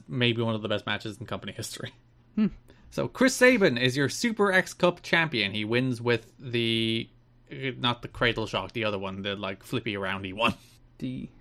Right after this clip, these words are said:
Speaker 2: Amityville deal?
Speaker 1: I think it's, that's the Future Shock, right?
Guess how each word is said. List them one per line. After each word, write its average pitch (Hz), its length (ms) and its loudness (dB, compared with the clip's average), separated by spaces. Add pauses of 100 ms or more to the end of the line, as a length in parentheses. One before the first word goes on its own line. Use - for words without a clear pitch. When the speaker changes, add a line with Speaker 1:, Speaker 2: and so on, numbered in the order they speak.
(180)
Speaker 2:
Amityville 139 960 -2
deal? 170 300 0
Speaker 1:
I 123 80 -2
think 139 180 2
it's, - 200 0
that's 123 180 -2
the 120 80 -4
Future 131 260 -4
Shock, 87 300 -10
right? 117 240 -6